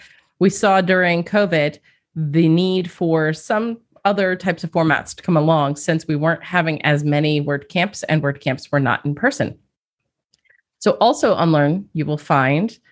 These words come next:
video-based workshops. And those workshops have an extension of discussion groups. They often happen in Zoom, but sometimes they're happening on Slack-based chat messages as well. And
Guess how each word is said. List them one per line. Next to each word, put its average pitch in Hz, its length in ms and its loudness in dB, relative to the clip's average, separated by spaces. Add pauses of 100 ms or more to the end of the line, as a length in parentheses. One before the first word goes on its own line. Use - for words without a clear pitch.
(260)
video-based 175 760 0
workshops. - 580 -6 (480)
And 185 120 2
those 202 200 0
workshops 196 500 -2 (100)
have 180 360 0
an 180 140 -2
extension 170 640 -2
of 156 220 -4
discussion 160 640 -2
groups. - 440 -8 (800)
They 165 140 4
often 202 320 0
happen 208 300 0
in 190 180 0
Zoom, 226 300 0
but - 160 -10
sometimes 196 400 -2
they're 170 140 0 (120)
happening 165 300 -4
on 156 280 0
Slack-based - 800 -6
chat - 280 -2 (280)
messages 165 480 -2
as 156 180 -4
well. 180 300 0 (460)
And 160 400 2